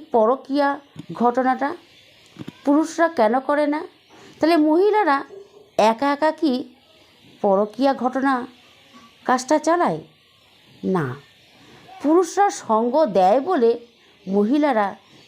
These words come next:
এই পরকীয়ার ঘটনার সঙ্গে লিপ্ত হয়ে যায়। তা না হলে তো এই পরকীয়া ঘটনা কখনোই চলবে না। তাই উভয়ের সঙ্গে যুক্ত হয় বলে পরকীয়া ঘটনাটা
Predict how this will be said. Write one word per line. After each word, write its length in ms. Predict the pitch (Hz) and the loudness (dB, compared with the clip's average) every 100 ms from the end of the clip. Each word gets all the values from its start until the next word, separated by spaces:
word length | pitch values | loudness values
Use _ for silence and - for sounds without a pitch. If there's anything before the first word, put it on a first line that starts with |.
| - | -2
এই 120 | 247 247 | -2 2
পরকীয়ার 600 | 208 208 233 - 269 214 226 - _ _ _ | 2 2 -2 -2 0 0 -2 -16 _ _ _
ঘটনার 480 | 160 170 202 240 269 262 | -6 -2 0 2 0 0
সঙ্গে 280 | 262 202 185 - - - - 175 | -2 0 -2 -4 -18 -20 -8 -4
লিপ্ত 260 | 196 - 214 | -4 -2 -2
হয়ে 260 | 170 147 135 | 0 0 -2
যায়। 180 | 139 - - _ _ _ - - - - - | -6 -8 -16 _ _ _ -20 -20 -20 -20 -2
তা 120 | 269 294 | 2 2
না 120 | 320 330 | 2 2
হলে 140 | 302 302 | 0 -2
তো 80 | 233 247 - _ _ - - | -2 -4 -12 _ _ -20 0
এই 140 | 226 262 240 | 0 2 0
পরকীয়া 440 | 214 233 226 247 233 | 0 0 0 -2 0
ঘটনা 320 | 202 214 214 170 - - - - | -4 -2 -2 -4 -6 -18 -20 -2
কখনোই 400 | 190 202 247 294 311 | -2 0 0 0 0
চলবে 280 | 196 156 147 139 | -2 0 -2 -2
না। 80 | 135 - - - - - | -6 -14 -20 -20 -20 -4
তাই 140 | - 220 - | 0 0 0
উভয়ের 500 | 247 262 302 466 466 - | -2 2 2 2 0 0
সঙ্গে 340 | 277 226 208 233 - _ _ _ _ _ - - | 0 0 0 -2 -6 _ _ _ _ _ -20 -10
যুক্ত 400 | 147 247 247 - 311 | -2 -2 0 0 0
হয় 320 | 180 185 240 330 | 2 4 4 2
বলে 300 | 294 233 214 269 _ _ _ _ - | 0 0 -2 -4 _ _ _ _ -2
পরকীয়া 480 | 196 190 208 233 240 233 | 0 0 -2 -2 -2 -2
ঘটনাটা 500 | 175 185 226 226 190 | -4 -2 -2 0 -2